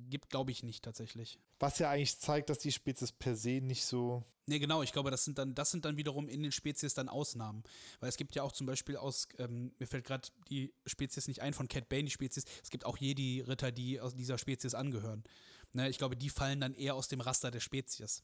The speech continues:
Speaker 2: Ja.
Speaker 1: ne, wenn sie einen hohen Medichlorian-Wert haben. Aber wir haben ja auch gelernt, dass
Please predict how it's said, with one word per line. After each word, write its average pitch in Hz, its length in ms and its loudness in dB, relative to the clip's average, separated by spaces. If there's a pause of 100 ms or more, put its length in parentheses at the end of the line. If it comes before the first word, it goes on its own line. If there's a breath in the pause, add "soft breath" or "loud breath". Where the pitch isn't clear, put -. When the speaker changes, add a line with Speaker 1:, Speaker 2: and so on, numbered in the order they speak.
(100)
Speaker 2:
Ja. 120 320 0
Speaker 1:
ne, 131 120 0
wenn 123 140 0
sie 117 120 -2
einen 113 120 -2
hohen 123 160 0
Medichlorian-Wert 117 680 -4
haben. 120 160 -4
Aber 127 400 -2 (680)
wir 131 140 0
haben 135 100 0
ja 143 120 4
auch 131 120 -2
gelernt, 131 400 -2 (540 loud breath)
dass - 300 2